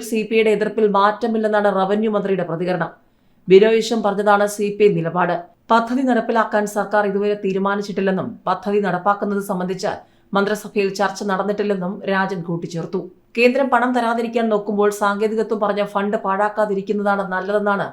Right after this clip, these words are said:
മന്ത്രി വി ശിവൻകുട്ടി വിശദീകരിച്ചത്. ആയിരത്തി നാനൂറ്റി അറുപത്താറ് കോടി രൂപ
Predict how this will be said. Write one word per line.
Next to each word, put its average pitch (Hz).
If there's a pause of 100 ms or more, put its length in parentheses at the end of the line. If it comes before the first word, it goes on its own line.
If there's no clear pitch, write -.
(120)
മന്ത്രി 190
വി 190
ശിവൻകുട്ടി 202
വിശദീകരിച്ചത്. 160 (440)
ആയിരത്തി 233
നാനൂറ്റി 202
അറുപത്താറ് 202
കോടി 190
രൂപ 190